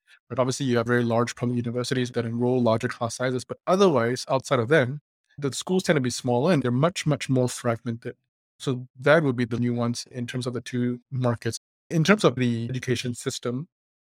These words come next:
I would say in the Philippines, everybody wants to get a bachelor's degree. In Indonesia, it's different. People just want a good job. So they take programs that help them to get a better job.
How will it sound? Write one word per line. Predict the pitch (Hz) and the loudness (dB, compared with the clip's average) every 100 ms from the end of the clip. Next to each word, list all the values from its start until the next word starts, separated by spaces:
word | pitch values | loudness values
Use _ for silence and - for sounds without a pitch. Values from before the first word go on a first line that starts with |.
| _ | _
I | 131 | -2
would | 127 | 0
say | 143 135 131 - _ | 4 4 2 -6 _
in | 131 | -6
the | 131 | 2
Philippines, | 180 160 147 | 4 4 4
everybody | 135 139 131 | 4 4 2
wants | 127 123 | 4 4
to | 123 | 4
get | 117 | 2
a | |
bachelor's | 117 117 123 | 2 0 -2
degree. | - 107 110 _ _ _ _ _ _ _ - | -4 -10 -12 _ _ _ _ _ _ _ 0
In | 143 | 4
Indonesia, | 180 196 180 160 156 | 6 8 6 6 4
it's | 113 - _ | 2 -10 _
different. | 147 - 120 - _ _ _ _ | -2 0 -8 -8 _ _ _ _
People | - 196 196 | -8 -2 0
just | 170 147 | 0 2
want | 139 135 123 | 2 0 -4
a | |
good | 123 123 | -2 0
job. | - 120 - - _ _ | 2 0 -2 -20 _ _
So | - - | -10 -4
they | 123 117 | -2 -4
take | - 156 - | -2 -2 -2
programs | - 151 139 135 - | -2 0 2 0 -2
that | - | -4
help | - | 0
them | 143 | 0
to | 127 | 0
get | 117 | 0
a | |
better | 120 120 | -2 -4
job. | 117 - | -6 -8